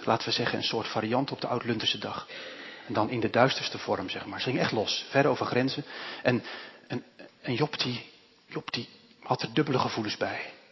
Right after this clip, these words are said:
En Job, die, Job, Job, daar staat dan van: "Hij offerde de Heer namens zijn kinderen." Misschien waren er ook wel bij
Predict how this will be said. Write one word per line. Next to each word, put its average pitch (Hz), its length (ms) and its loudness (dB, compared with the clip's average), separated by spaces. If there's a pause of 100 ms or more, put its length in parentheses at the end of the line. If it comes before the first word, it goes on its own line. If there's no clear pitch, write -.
(380)
En 131 100 -4
Job, 160 240 0
die, 135 200 0 (340)
Job, 185 300 6
Job, 165 340 2 (1400)
daar 135 140 0
staat 143 220 6
dan 131 160 2
van: 131 300 0 (300)
"Hij - 260 0
offerde 135 360 4
de - 80 0
Heer 113 400 0 (920)
namens 113 360 2
zijn 107 120 0
kinderen." 95 360 -2 (1800)
Misschien 117 280 -2
waren 107 240 6
er 113 60 4
ook 123 100 4
wel 117 140 8
bij 117 460 4